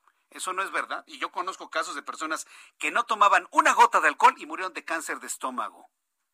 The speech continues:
Ah, claro. Sí, por supuesto. O sea, el cáncer es multifactorial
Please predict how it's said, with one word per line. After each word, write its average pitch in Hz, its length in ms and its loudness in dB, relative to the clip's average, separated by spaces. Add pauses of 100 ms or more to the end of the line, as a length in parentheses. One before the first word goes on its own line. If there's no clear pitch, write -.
Ah, - 180 -10
claro. - 320 -6 (1200)
Sí, - 100 -14 (200)
por - 120 -20
supuesto. - 560 -6 (720)
O - 40 -20
sea, 151 100 -4
el - 60 -6
cáncer 233 340 2
es 208 100 -8
multifactorial 143 880 -4